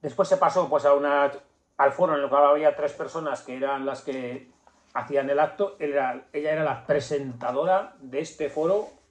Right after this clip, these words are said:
de reunir a la generación Z en esta nueva situación,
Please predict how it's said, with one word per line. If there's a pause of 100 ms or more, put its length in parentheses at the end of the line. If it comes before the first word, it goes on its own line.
(480)
de (1300)
reunir
a
la
generación
Z
en
esta
nueva
situación,